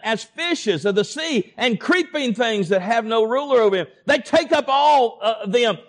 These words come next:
with the angle and catch them in their net. Here's what Habakkuk says. He said, "God, if you allow this," he said, "we, as Judah, we're gonna be like fishes in a sea, and we're gonna be helpless, and we're not gonna have any defense,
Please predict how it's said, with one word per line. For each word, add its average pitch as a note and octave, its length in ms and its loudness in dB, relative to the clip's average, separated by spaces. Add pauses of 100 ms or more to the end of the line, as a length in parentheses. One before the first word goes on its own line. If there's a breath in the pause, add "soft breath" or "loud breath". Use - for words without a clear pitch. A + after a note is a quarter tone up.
(120)
with A3+ 220 2
the G#3 220 0
angle A#3+ 460 2
and G3 160 -2
catch - 380 0
them G#3+ 240 -2
in G3 100 -6
their F3 160 -2
net. F3+ 400 -8 (1300)
Here's D4 260 0
what C4+ 140 4
Habakkuk A#3 420 -2
says. G3 420 -10 (500)
He A#3 120 0
said, A3 280 -2
"God, B3+ 380 2
if G3 160 -2
you B3 180 -2
allow A3 340 2
this," G3 300 -4 (160)
he B3+ 160 -4
said, A3+ 240 -2
"we, A3 460 -4
as G#3 260 2
Judah, A3 400 0 (140)
we're C#4+ 160 2
gonna B3 240 0
be A#3+ 120 4
like A3+ 160 0 (220)
fishes A3+ 460 0
in G#3 100 0
a F#3+ 80 0
sea, B3+ 560 -4 (160)
and A#3 100 2
we're C#4+ 120 4
gonna C#4+ 200 4
be A#3+ 160 0
helpless, B3+ 640 2 (160)
and A#3 100 0
we're D4+ 120 4
not D#4+ 120 4
gonna C4 220 4
have C4 140 0
any D4+ 180 0
defense, C4+ 640 0